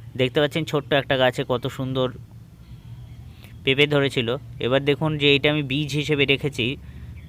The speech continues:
ঝুলিয়ে রাখা হয়েছে যাতে ছিঁড়ে না পড়ে যায়। এছাড়া দেখুন, আরও কত জালি এসেছে লাউয়ের, সেটাও আমি আপনাদের সামনে তুলে ধরছি। এটাও কিন্তু গোবর সারের উপর,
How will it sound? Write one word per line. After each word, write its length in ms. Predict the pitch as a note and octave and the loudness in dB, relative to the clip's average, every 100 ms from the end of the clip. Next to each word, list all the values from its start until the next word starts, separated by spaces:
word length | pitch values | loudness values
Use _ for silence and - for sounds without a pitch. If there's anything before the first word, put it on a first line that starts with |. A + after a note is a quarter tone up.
| - | -10
ঝুলিয়ে 340 | A2+ C#3+ D3+ | 0 6 8
রাখা 240 | D3 C#3 D3+ C#3+ | 8 6 4 2
হয়েছে 260 | C3+ D#3 D#3 - - - - - - - - B2+ | 0 2 2 0 -14 -16 -16 -16 -18 -18 -8 2
যাতে 200 | C3+ C3 C#3 | 4 4 0
ছিঁড়ে 320 | - C#3+ C#3 | 2 2 2
না 120 | C3+ B2+ | 2 2
পড়ে 260 | C3+ B2+ | 0 0
যায়। 240 | B2+ A#2 C3+ - - - - - - - - - - | 2 2 2 -6 -14 -12 -14 -14 -16 -16 -16 -8 2
এছাড়া 340 | D3 E3+ E3 | 2 6 6
দেখুন, 300 | E3 D#3 E3+ E3+ E3+ - - | 6 2 0 -2 -6 -10 2
আরও 180 | C3 D3 | 4 4
কত 200 | D3 C#3 | 4 2
জালি 360 | D3 C3+ B2 C3+ D3 | 2 4 4 4 2
এসেছে 300 | C#3 C#3+ C3+ C3+ - - - - - | 2 -2 0 -4 -6 -16 -16 -14 -6
লাউয়ের, 480 | A#2+ B2 C3 B2+ C3 - - - - - - - - | 4 6 6 4 0 -8 -16 -16 -16 -16 -16 -16 -12
সেটাও 300 | - C3+ C#3+ | -4 0 2
আমি 180 | C#3+ C#3+ C#3 | 4 4 2
আপনাদের 380 | A#2+ C3 B2+ A#2 | 2 -2 -2 -2
সামনে 200 | B2+ D3+ | -2 -4
তুলে 260 | - A#2+ A#2 | -4 -2 0
ধরছি। 320 | A2+ G#2+ - A2+ | 0 -4 -6 -4
এটাও 200 | B2 D#3 E3 | 2 4 4
কিন্তু 200 | F3 E3+ | 0 0
গোবর 300 | C#3 C3 D3 | 0 2 0
সারের 240 | D3+ C3+ C#3 | 0 0 0
উপর, 240 | B2+ D#3+ | 0 -2